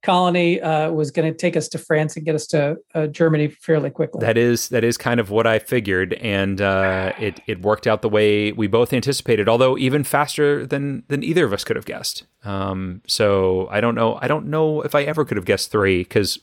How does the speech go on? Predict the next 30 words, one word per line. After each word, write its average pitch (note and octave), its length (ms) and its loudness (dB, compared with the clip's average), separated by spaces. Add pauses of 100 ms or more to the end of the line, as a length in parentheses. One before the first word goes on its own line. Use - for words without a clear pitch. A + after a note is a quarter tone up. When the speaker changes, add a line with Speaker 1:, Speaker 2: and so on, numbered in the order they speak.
(160)
Speaker 1:
I E3 140 4
tried A3+ 300 2
to F3+ 60 2
write E3+ 200 2
a D#3+ 40 2
three D#3 220 0
and C#3+ 80 -2
my C3+ 100 -6
pen C#3+ 220 -2
exploded, D3 480 -10
Speaker 2:
Did A#2 140 0
Speaker 1:
so, - 340 -2
Speaker 2:
it? D3+ 220 -10
Speaker 1:
uh, - 100 -4
Speaker 2:
<laughs> D3 60 -14
You D3+ 80 -6
can't D3 260 -4
do C#3 160 0
it. - 60 2
Speaker 1:
it, - 20 2
it - 0 -
Speaker 2:
It's F3 60 2
Speaker 1:
wouldn't, - 100 0
it G3 80 2
wouldn't F#3 320 2
Speaker 2:
impossible. E3+ 300 2
Speaker 1:
let E3+ 100 0
me D#3 80 -2
do E3 140 -4
it. C#3+ 80 -10